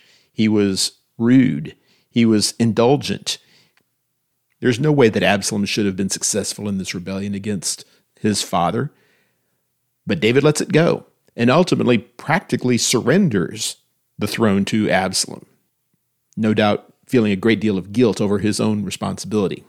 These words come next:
But ultimately, of course, he rallies to the fight with his army behind him. He wins the battle and Absalom is killed.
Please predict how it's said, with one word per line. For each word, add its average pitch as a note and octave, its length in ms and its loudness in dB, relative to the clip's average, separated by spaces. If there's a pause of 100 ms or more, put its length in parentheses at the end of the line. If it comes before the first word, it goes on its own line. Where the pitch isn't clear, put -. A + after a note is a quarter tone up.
(760)
But A2 100 4
ultimately, C#3+ 480 4
of - 80 0
course, B2+ 240 2
he A2+ 60 2
rallies A2+ 520 2
to G#2+ 220 -4
the F2+ 100 -8
fight - 480 0 (580)
with G#2+ 160 -4
his G2+ 200 0
army G#2+ 280 2
behind G#2 460 0
him. G#2 220 4
He G#2 140 -4
wins B2 320 4
the A2+ 80 -2
battle G2+ 320 0
and G2 140 -4
Absalom G2+ 480 -2
is F#2+ 120 -4
killed. C2+ 400 -6